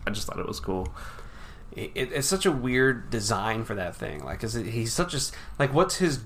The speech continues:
Speaker 2: job to do? 'Cause it doesn't look like he has any, like, ports or anything to, like,
Speaker 1: Yeah.
Speaker 2: plug in anything. Like, you know, B B eight kind of is just the Swiss Army knife, the same as R two D two, where they,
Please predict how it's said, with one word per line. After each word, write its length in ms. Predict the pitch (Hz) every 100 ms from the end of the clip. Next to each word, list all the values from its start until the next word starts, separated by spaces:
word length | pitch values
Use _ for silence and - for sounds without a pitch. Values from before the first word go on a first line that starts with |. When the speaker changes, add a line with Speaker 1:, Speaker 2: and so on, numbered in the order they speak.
| -
Speaker 2:
job 680 | - 104 107 107 98 101 -
to 120 | 98 - - - - -
do? 340 | 185 147 104
'Cause 140 | 107
it 60 | 123
doesn't 180 | 156 170
look 100 | 175
like 120 | 165
he 80 | 151
has 340 | 143 131 135
any, 240 | 131 120 107
like, 480 | 95 87 78 - - - - - - - -
ports 420 | - 131 127 -
or 100 | 113
anything 440 | 110 101 107 101 98
to, 120 | 104
like, 200 | 92 90
Speaker 1:
Yeah. 220 | 107 92
Speaker 2:
plug 240 | 117 117
in 100 | 123
anything. 640 | 139 143 143 165 160 160 117
Like, 220 | 107 - - -
you 80 | 117
know, 100 | 98
B 180 | 95 120
B 200 | 117 113
eight 220 | 110 104
kind 200 | - 104 98
of 180 | 95
is 180 | 98 92
just 240 | - 101 -
the 80 |
Swiss 400 | 101 - - 120
Army 240 | 120 110 107
knife, 260 | 110 110
the 100 | 117
same 200 | 110 113
as 160 | 113 101
R 160 | 110 104
two 140 | -
D 160 | 120 139
two, 240 | - 113
where 360 | 104 104 95 - - - - - -
they, 300 | 113 107